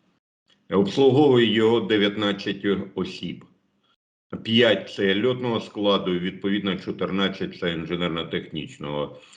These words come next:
Там десять — це радіотехнічний склад, і, відповідно, е, три — це інженер-, безпосередньо інженерно-технічний склад. Е, фактично, ну, це ще російський аналог аваксу американського. Тому,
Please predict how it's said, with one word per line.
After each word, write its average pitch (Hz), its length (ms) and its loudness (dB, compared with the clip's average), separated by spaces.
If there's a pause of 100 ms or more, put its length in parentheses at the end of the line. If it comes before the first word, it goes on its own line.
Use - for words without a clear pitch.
(140)
Там 95 280 2
десять — 101 440 0
це 101 140 2
радіотехнічний 113 920 -2
склад, 90 400 -2
і, - 20 -2
відповідно, 85 720 -4 (140)
е, 78 400 -2 (480)
три — 123 320 2
це 98 220 0
інженер-, 95 440 0
безпосередньо 90 720 -2
інженерно-технічний 85 1120 -4
склад. - 480 -12 (1200)
Е, 82 320 2
фактично, 147 600 0
ну, 147 140 4
це 120 520 4
ще 98 580 2 (120)
російський 98 600 -4
аналог 90 400 -2
аваксу 78 500 -6
американського. 73 840 -8
Тому, 107 540 0